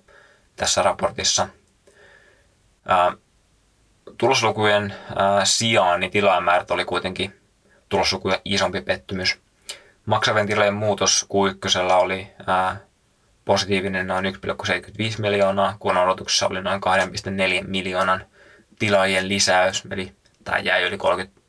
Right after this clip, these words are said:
tai tää jäi lähes kolmekymmentä prosenttia odotuksista. Ää, isoin pettymys nähtiin Latinalaisessa Amerikassa, missä ilmeisesti tää tilien jakamisen muutokset ovat vähentäneet tilaajia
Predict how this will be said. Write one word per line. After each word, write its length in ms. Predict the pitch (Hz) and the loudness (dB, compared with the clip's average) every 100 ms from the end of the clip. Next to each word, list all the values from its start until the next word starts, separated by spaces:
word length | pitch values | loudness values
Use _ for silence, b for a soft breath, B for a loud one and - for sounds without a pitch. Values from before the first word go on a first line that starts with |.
| - | -2
tai 180 | 87 95 | -2 0
tää 220 | 101 92 | 0 0
jäi 400 | 98 98 98 - b b - | 0 0 -2 -10 b b -2
lähes 340 | 104 113 107 | 2 2 2
kolmekymmentä 360 | 101 90 90 - | 0 -2 -6 -8
prosenttia 380 | - - - - 107 | -8 -4 -4 -6 -4
odotuksista. 640 | 92 - - - - - 101 _ B B B B B B B - - | -4 -4 -4 -2 -2 -4 -10 _ B B B B B B B -8 -2
Ää, 280 | 95 95 - _ _ - _ _ _ - | 2 2 -2 _ _ -20 _ _ _ -2
isoin 240 | 113 101 | 2 2
pettymys 340 | 104 - 104 101 | 2 0 0 2
nähtiin 400 | 98 98 95 95 | 0 0 2 2
Latinalaisessa 580 | 98 101 92 90 - | 4 4 4 4 4
Amerikassa, 640 | 92 92 90 - - 95 90 _ _ _ _ _ _ | 2 2 0 0 0 -2 -2 _ _ _ _ _ _
missä 400 | - 95 92 - - | -8 -2 2 2 2
ilmeisesti 680 | 101 98 90 90 - - - | 0 2 2 2 -2 -4 -2
tää 280 | 90 90 90 - _ _ | 2 2 0 -6 _ _
tilien 420 | - 107 104 95 | -2 0 2 2
jakamisen 520 | 101 104 104 92 90 87 | 0 2 2 2 -2 -4
muutokset 500 | 90 90 92 - - | -6 -6 -6 -6 -2
ovat 220 | - - | -2 0
vähentäneet 480 | 87 92 87 92 - | -2 -2 -6 -8 -6
tilaajia 440 | 98 90 92 95 | 0 2 2 0